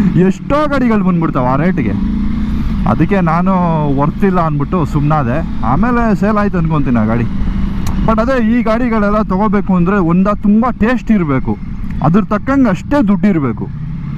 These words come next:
ಎಲ್ಲರೂ ಮುಟ್ಟಲ್ಲ ಈ ಗಾಡಿಗಳನ್ನ, ಭಯ ಪಡ್ತಾರೆ, "ಅಯ್ಯೋ ಹೆಂಗೋ ಏನೋ ರೀಸೇಲ್ ಅದು ಇದು" ಅಂದ್ಕೊಂಡು. ದುಡ್ಡು ಟೇಸ್ಟು ಎರಡೂ ಇರೋರು ಮಾತ್ರನೇ ಈ ಗಾಡಿ ತೊಗೊಳ್ಳೋದು.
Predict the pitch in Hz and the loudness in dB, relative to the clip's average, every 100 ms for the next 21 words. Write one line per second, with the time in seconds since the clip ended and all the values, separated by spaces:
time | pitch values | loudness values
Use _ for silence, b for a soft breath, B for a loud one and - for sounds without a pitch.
0 | - - - - - - - - - - | -6 -4 -2 -2 -2 0 0 0 0 2
1 | 131 185 254 294 240 190 226 214 196 156 | 2 2 2 2 2 0 0 0 0 0
2 | 180 165 135 104 87 - - - - - | 0 0 0 -2 -2 -6 -6 -6 -4 -2
3 | - 202 208 190 139 113 104 92 - - | 2 2 2 -2 -2 -2 -2 -4 -6 -6
4 | - - - 156 147 139 151 147 135 131 | -4 -2 2 2 2 2 2 2 2 2
5 | 123 120 135 131 123 117 117 113 110 104 | 0 0 0 0 0 0 0 0 2 2
6 | 90 92 95 - - - - - - - | 0 -2 -2 -4 -4 -2 -2 0 0 0
7 | - - - - - - - - - - | 0 0 0 0 0 0 0 0 0 2
8 | - - 240 180 294 277 233 240 - 247 | 2 2 2 2 0 0 0 0 2 2
9 | 180 185 254 247 208 185 151 196 226 220 | 2 2 2 2 2 0 0 0 2 2
10 | 202 160 131 135 127 110 95 92 | 2 2 0 0 0 0 0 -2